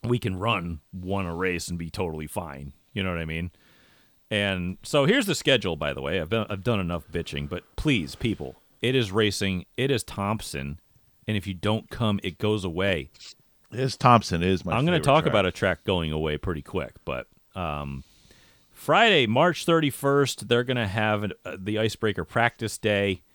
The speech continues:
Speaker 1: That's the start of Icebreaker weekend. It's March thirty-first through April second.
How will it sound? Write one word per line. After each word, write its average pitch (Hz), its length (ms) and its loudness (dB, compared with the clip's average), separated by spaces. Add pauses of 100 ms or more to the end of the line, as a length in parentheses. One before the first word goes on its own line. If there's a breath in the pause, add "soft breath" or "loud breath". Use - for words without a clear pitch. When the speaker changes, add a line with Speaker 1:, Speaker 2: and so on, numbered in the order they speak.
(280)
Speaker 1:
That's 113 200 2
the 101 60 -2
start 107 280 2
of 101 80 0
Icebreaker 101 480 0
weekend. 90 520 0
It's - 160 -10
March 101 320 -2
thirty-first 98 600 -2
through 95 200 -6
April 90 260 -2
second. - 560 -2